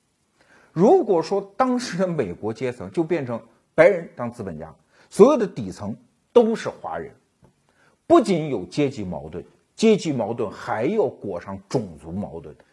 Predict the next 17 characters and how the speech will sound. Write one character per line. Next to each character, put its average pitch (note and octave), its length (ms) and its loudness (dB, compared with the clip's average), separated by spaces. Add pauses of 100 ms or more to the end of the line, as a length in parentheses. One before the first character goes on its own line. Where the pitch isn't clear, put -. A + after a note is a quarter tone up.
信 E3+ 340 -2
仰 F2 220 -10
矛 D#2 180 -18
盾、 F#2 180 -12
宗 D3 300 -2
教 C3+ 140 2
矛 G#2+ 260 -16
盾 A2+ 160 -18
的 - 80 -20
话， - 160 -20 (600)
那 A2 120 -8
美 F#2+ 220 -8
国 E2+ 200 -10
这 E2 140 -12
个 D2+ 80 -14
国 D2 220 -18
家 C2+ 120 -20